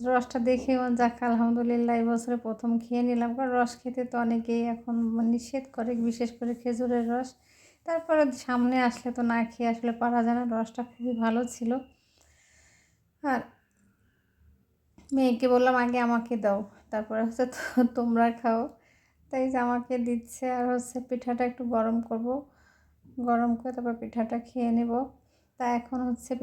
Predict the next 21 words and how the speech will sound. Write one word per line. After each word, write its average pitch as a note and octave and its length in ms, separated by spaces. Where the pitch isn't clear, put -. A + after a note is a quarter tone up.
এসব C4 200
খেয়ে C4 260
তারপরে A3 400
হচ্ছে A#3 260
আমি A#3 160
হচ্ছে A#3 260
ই - 20
জ্বালাচ্ছি, A3 480
এই B3 80
যে B3 140
কি A#3 80
বলে, A#3+ 200
ধূপ। A#3+ 320
আসলে A#3+ 220
ধূপটা B3+ 240
এত A#3 160
ভালো, A#3+ 240
যেটা A#3 200
বলার A3+ 340
মতো A3 200
না, A#3 60